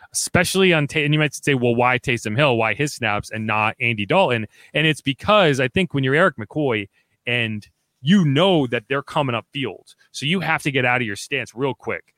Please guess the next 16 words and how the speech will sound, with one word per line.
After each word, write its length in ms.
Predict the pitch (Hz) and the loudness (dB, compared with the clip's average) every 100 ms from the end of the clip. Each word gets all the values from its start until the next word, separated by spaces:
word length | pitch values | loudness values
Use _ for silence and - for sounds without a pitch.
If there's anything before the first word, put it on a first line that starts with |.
| _ | _
Like, 160 | 127 135 | -4 -2
if 100 | 143 | -2
it's 100 | 156 | -2
Andy 220 | 180 170 | 0 0
Dalton, 300 | 147 190 127 | 0 0 0
even 160 | 151 196 | 0 0
if 100 | 160 | -2
it's 120 | 143 | -4
a 40 | |
run 240 | 120 170 220 | -2 -2 -2
play, 160 | - | -2
you 160 | 120 143 | -2 0
know 240 | 139 160 | 0 2
you 160 | 165 143 | 0 -2
have 400 | 123 120 120 110 _ _ _ - | -2 -2 -2 -4 _ _ _ -4
a, 140 | 127 | -4